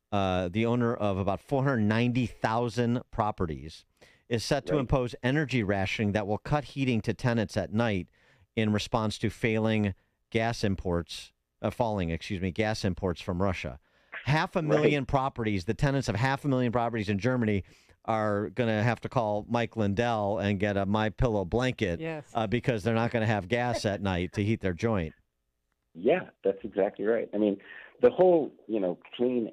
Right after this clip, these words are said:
Speaker 2: energy, um, and, and, uh, E S G kind of initiatives coming out of Europe and here, of course,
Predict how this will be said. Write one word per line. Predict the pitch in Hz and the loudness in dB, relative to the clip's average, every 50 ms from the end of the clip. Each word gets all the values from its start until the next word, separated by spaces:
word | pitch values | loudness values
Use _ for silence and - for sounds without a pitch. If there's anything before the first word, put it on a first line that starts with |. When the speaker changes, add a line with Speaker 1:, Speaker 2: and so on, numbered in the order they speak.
| - - | -6 -6
Speaker 2:
energy, | 98 101 104 104 92 - - 85 80 78 78 71 - - _ _ - | -4 -2 -2 -4 -6 -8 -8 -8 -6 -6 -8 -10 -12 -16 _ _ -6
um, | 80 80 80 78 78 76 76 78 71 78 80 _ _ _ _ _ _ _ _ - - | -4 -2 -2 -2 -2 -4 -6 -8 -12 -12 -16 _ _ _ _ _ _ _ _ -12 -8
and, | 90 82 76 - 90 90 | -6 -6 -6 -4 -4 -4
and, | 85 82 76 - 78 78 | -4 -4 -4 0 0 0
uh, | 80 - - - 95 | 0 0 -2 -2 0
E | 98 98 95 92 - | 4 4 4 2 0
S | - - - | -10 -12 -8
G | 82 87 90 85 80 - - | -4 -4 -4 -4 -6 -6 -4
kind | 87 82 80 80 | -4 -2 -2 -4
of | 67 - - - - - 82 | -6 -8 -12 -14 -10 -6 -4
initiatives | 82 92 98 - 98 87 - 78 73 73 - - - | -2 -2 -2 -2 -4 -6 -4 -6 -6 -8 -8 -10 -8
coming | 85 85 82 80 | -6 -4 -4 -4
out | 82 78 78 | -4 -4 -4
of | - 73 80 82 | -6 -4 -2 0
Europe | 80 85 85 - 80 | 0 0 0 -2 -8
and | 69 - - | -8 -6 -6
here, | 98 90 78 71 | -4 -4 -4 -4
of | - - - | -6 -6 -6
course, | 67 65 - | -6 -6 -6